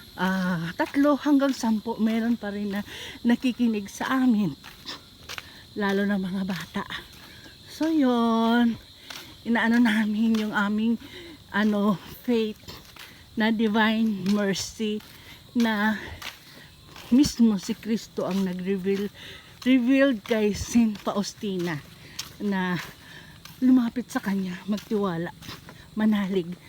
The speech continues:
Yun ang pinapaint niya kay Sister Faustina, yung banner niya na merong blood and water. Hindi ito gawa-gawa guys, totoo ito na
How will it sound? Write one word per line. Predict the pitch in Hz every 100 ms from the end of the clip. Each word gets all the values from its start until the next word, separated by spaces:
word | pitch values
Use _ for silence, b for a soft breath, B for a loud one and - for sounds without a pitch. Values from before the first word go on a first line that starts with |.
| B B -
Yun | 214 196
ang | 214
pinapaint | 226 214 190 185 - 226 226 -
niya | 190
kay | - 196
Sister | - 214 - 196 - B B B -
Faustina, | 220 202 233 214 190 175
yung | 220 214 202 - 190
banner | 180 185 180 180 175
niya | 185 170
na | 175 170 B B B
merong | 202 196 196 196
blood | 170 196 190 175
and | 185 170
water. | 180 165 156 - 156 165 - - B B B B
Hindi | 240 240 247 233
ito | 233 220 208 - -
gawa-gawa | 196 214 196 185 190 156
guys, | 185 196 190 -
totoo | 208 - 165 185
ito | 160 190
na | 185